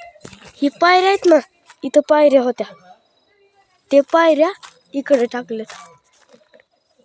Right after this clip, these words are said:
इथं नव्हत्या पायऱ्या. म्हणजे इथं नव्हत्या पायऱ्या, इकडे टाकल्यात. आज झाली कथा पहिला.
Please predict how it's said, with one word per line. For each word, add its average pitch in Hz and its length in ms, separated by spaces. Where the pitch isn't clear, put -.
इथं 311 280
नव्हत्या 330 280
पायऱ्या. 269 340
म्हणजे 262 360
इथं 339 280
नव्हत्या 359 360
पायऱ्या, 302 400
इकडे 277 280
टाकल्यात. 240 440
आज 294 160
झाली 339 360
कथा 349 460
पहिला. 311 340